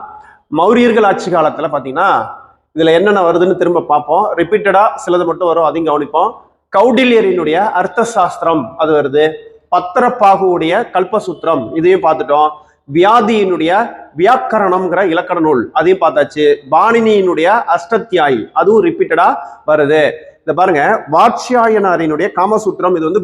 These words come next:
குப்தர்கள் காலத்துல தான் நம்ம ஆக்சுவலா படிச்சிருக்கிறோம். ஆனா இங்க மௌரியர்கள்ல கொடுத்துருக்காங்க, இது மட்டும் கான்ட்ரோவர்சியா இருக்கு. சரி, அடுத்தது ஆறாவதா பாருங்க, சுபந்துவின் அந்த வாசவதத்தா நாட்டியதாராங்கிற நாட்டிய கலை, அதுவும் ரிப்பீட் ஆகுது பாருங்க. அடுத்தது வருருசி,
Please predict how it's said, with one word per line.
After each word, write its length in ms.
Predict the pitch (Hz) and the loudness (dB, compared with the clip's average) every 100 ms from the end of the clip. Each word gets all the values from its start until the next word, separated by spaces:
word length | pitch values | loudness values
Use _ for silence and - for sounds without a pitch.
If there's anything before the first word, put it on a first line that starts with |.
| 160 | -2
குப்தர்கள் 560 | 208 - 294 269 247 190 | -4 -2 -2 2 2 2
காலத்துல 340 | 175 170 160 | 0 0 -2
தான் 100 | 190 | -2
நம்ம 120 | 180 151 | 0 -2
ஆக்சுவலா 260 | 151 175 160 | 0 -4 0
படிச்சிருக்கிறோம். 520 | 156 160 170 147 202 - - _ | -2 -2 0 2 0 -2 -10 _
ஆனா 120 | 170 147 170 | -2 0 0
இங்க 320 | 190 190 208 180 | 0 2 2 2
மௌரியர்கள்ல 480 | 185 190 165 175 190 | 2 2 2 0 -2
கொடுத்துருக்காங்க, 460 | 170 175 170 151 196 214 | -4 0 0 0 -2 -2
இது 80 | 165 170 | -2 -2
மட்டும் 200 | 170 165 | -2 -2
கான்ட்ரோவர்சியா 540 | 160 170 160 160 165 | 0 2 2 2 0
இருக்கு. 220 | 139 165 247 262 - - - | 0 0 0 0 -10 -20 -2
சரி, 200 | 185 131 147 | 0 2 2
அடுத்தது 260 | 180 170 127 | 2 2 4
ஆறாவதா 300 | 165 180 175 151 | 4 4 2 0
பாருங்க, 200 | 139 131 - | -4 -6 -6
சுபந்துவின் 720 | 208 190 226 190 175 151 196 214 - _ _ 170 | -4 0 0 0 0 -2 -4 -6 -14 _ _ -4
அந்த 140 | 170 147 | -2 0
வாசவதத்தா 760 | 180 220 240 214 185 175 - 208 196 170 | 2 2 0 -2 -2 -4 -2 -2 0 0
நாட்டியதாராங்கிற 760 | 185 208 190 160 160 165 165 202 165 | 0 0 0 2 0 0 0 0 0
நாட்டிய 260 | 175 190 165 | 0 0 0
கலை, 220 | 131 147 135 - 147 | 0 2 0 -2 -2
அதுவும் 380 | 165 165 196 254 - - - | -2 2 2 2 -2 -14 -8
ரிப்பீட் 260 | 165 208 185 | -4 0 2
ஆகுது 140 | 160 139 | 2 0
பாருங்க. 220 | 123 117 | -2 0
அடுத்தது 260 | 165 165 123 - _ _ | -2 0 -2 -4 _ _
வருருசி, 600 | 170 214 254 233 - 202 | 0 2 2 2 0 -2